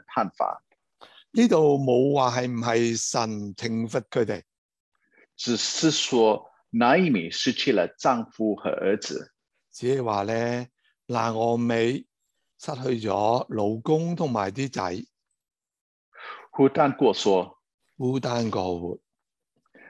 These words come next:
Speaker 1: 在當時，男人當家養活的文化裡。
Speaker 2: 喺當時，男人當家養活嘅文化裏邊呢，
Speaker 1: 一個寡婦是出於失去依靠，沒有收入。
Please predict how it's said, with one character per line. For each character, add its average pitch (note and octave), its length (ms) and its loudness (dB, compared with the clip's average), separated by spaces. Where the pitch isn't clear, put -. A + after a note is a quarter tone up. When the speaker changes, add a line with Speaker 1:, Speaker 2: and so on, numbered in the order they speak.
Speaker 1:
在 B2 300 4
當 C#3 380 0
時， F2 340 -2
男 G#2 300 0
人 F#2+ 260 -4
當 A#2 380 0
家 C3 280 4
養 D#2 320 -2
活 F2+ 220 0
的 E2 160 -4
文 G2+ 240 -2
化 F#2 240 2
裡。 - 160 -8
Speaker 2:
喺 G3 100 0
當 G#3+ 240 2
時， G2 380 -4
男 A2 400 0
人 A#2+ 260 0
當 F#3 280 0
家 F#3 160 2
養 C3 340 2
活 B2 160 -4
嘅 C3 180 -8
文 G2+ 300 -6
化 B2 280 -2
裏 A#2+ 100 0
邊 A#2 260 0
呢， G3+ 140 -2
Speaker 1:
一 D#3+ 120 6
個 D#3 80 6
寡 A2 440 4
婦 B2+ 320 0
是 - 180 -2
出 - 520 -2
於 A2 280 -2
失 D#3 380 2
去 C#3+ 300 0
依 D3 260 2
靠， G#2 300 4
沒 A2 280 0
有 G2+ 200 4
收 A#2+ 260 2
入。 B2 300 0